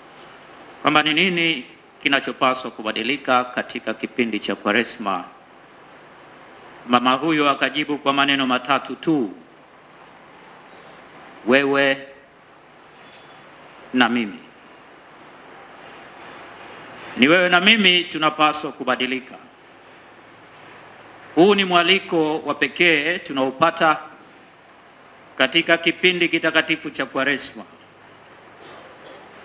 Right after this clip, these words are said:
Ni mabadiliko ya ndani katika nyanja zote za maisha, iwe katika familia, hata katika shughuli zetu,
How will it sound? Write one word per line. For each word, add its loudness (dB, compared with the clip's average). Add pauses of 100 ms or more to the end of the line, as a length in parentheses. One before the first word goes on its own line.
(680)
Ni -2
mabadiliko 2
ya 2
ndani 2
katika -4
nyanja 0
zote 0
za -4
maisha, 0 (2000)
iwe 4
katika 0
familia, 2 (2750)
hata 4
katika 0
shughuli 0
zetu, -2